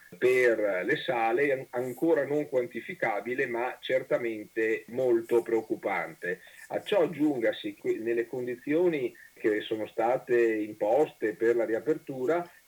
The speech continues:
c'è anche il divieto di consumare cibi e bevande, quindi soprattutto le sale che vedono nel consumo di popcorn e, e, e, e assimilati una componente importante del proprio fatturato aziendale,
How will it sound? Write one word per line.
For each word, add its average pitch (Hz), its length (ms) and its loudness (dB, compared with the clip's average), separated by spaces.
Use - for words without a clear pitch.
c'è 165 120 -2
anche 127 720 -2
il 113 120 -10
divieto 123 680 2
di 123 240 -8
consumare 117 680 -4
cibi 117 280 -8
e 117 40 0
bevande, 113 580 -2
quindi 127 340 -4
soprattutto 151 460 -4
le 135 100 0
sale 135 420 -2
che 104 120 -4
vedono 117 680 -2
nel 104 280 -4
consumo 135 600 -2
di 104 80 2
popcorn 123 760 0
e, 98 480 -6
e, 95 460 -8
e, 95 300 -6
e 98 60 -2
assimilati 107 1040 -2
una 135 460 0
componente 117 600 -2
importante 131 800 -2
del 107 140 -4
proprio 127 280 0
fatturato 123 540 -4
aziendale, 139 880 0